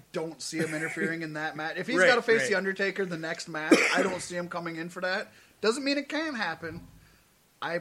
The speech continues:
Speaker 1: I, I don't see it.
Speaker 2: But Seth has
Speaker 1: Uh,
Speaker 2: always
Speaker 1: yeah.
Speaker 2: been a great performer in, in high stakes matches. Uh, even back when the Shield was fighting Evolution, they had put on some amazing spots. And
Speaker 1: Oh,
Speaker 2: Seth,
Speaker 1: yeah.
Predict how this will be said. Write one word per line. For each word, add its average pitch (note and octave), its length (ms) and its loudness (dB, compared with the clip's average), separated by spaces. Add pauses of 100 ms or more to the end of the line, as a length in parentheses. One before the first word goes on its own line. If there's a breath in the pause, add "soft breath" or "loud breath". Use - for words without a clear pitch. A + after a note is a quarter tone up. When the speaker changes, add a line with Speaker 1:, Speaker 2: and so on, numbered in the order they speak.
Speaker 1:
I, D3 180 -6 (120)
I E3 160 -2
don't E3 260 -4
see D3 220 -12
it. F3+ 180 -8 (720 loud breath)
Speaker 2:
But F3+ 140 0
Seth A3 220 4
has A#3 100 -2
Speaker 1:
Uh, G#3 60 4
Speaker 2:
always G3 180 4
Speaker 1:
yeah. - 40 -4
Speaker 2:
been F3+ 100 0
a F3 60 2
great C#3 300 -4
performer D#3 540 -4
in, C#3+ 120 0
in C3+ 500 -6
high C3+ 220 -6
stakes C3+ 340 -8
matches. C#3 640 -10
Uh, B2 460 -10 (260)
even C3 260 -14
back B2+ 240 -10
when C#3 100 -6
the C3 60 -12
Shield C#3+ 380 -4
was C#3+ 180 -6
fighting C#3 300 -6
Evolution, B2+ 880 -4
they C3 180 -12 (280)
had - 160 -12
put A#3+ 140 -2
on D4+ 140 -2
some D#3 280 -12
amazing G3+ 540 -2
spots. - 600 -8
And C3 120 -16
Speaker 1:
Oh, A3+ 120 6
Speaker 2:
Seth, F3 160 2
Speaker 1:
yeah. F3 240 -4